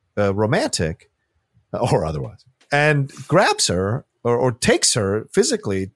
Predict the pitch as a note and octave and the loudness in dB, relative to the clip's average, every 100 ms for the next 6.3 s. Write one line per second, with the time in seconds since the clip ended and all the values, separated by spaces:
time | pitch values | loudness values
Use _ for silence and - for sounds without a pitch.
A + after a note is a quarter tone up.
0 | - G#2 G2+ - A2+ A#2+ C3+ - A#2+ C#3+ | -8 -6 -8 -12 -4 -2 -2 -2 0 0
1 | F#3+ B2+ - F3+ - C#3+ C#3 - _ _ | -2 -2 -2 -2 0 2 2 -2 _ _
2 | - G3 A#3+ - E3+ C#3+ C#3+ _ _ _ | -2 0 0 2 4 4 0 _ _ _
3 | - G3 C#4+ B3+ F#3 A#2 A#2+ - - D3+ | 0 2 2 0 0 0 -2 -6 -4 -2
4 | C#3+ - - G#3 C4 - C4 F4 E3 C#3+ | 0 0 0 0 0 0 0 2 2 2
5 | C3+ - A#2+ D#3+ D3+ - D#3+ F3+ C#3 - | 0 -2 0 2 4 2 2 4 2 0
6 | F2+ A2+ - | -2 -4 -10